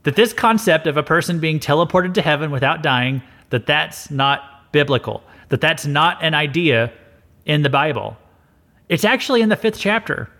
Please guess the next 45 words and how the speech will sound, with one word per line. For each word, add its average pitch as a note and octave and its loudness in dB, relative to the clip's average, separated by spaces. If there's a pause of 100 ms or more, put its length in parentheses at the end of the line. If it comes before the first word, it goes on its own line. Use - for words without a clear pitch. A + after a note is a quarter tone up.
(640)
It's F3 -2
actually F#3 0 (100)
in F3+ 0
other F#3 0
places E3 0
too. A#3+ -2 (760)
I E3 0
think, C#4+ 0
okay, G3+ 0
I've E3 2
heard C4 2
it F3+ 2
said F#3+ 0
before G3+ 2
that F3+ 0
there's C#3+ 2
seven E3 -2
raptures D#3 -2
spoken D3 0
of D3 -2
in D3 -2
the C3+ -2
Bible. B2+ 0 (540)
Like, D#3 -2
I've F#3 0
heard E3+ 0
that F3+ 2
from D#3+ -4
a D3 -4
few D3+ -2
different D3 -2
Bible B2+ -2
teachers B2+ -4
over C3 0
the C3+ 0
years. C#3 0
I, G#3+ -4
you G#3+ 0
know, A#3+ 2
I A3 2
need C#4 -2
to G#3 -2
double E3+ 2
check B2+ -4
that, D#3+ -2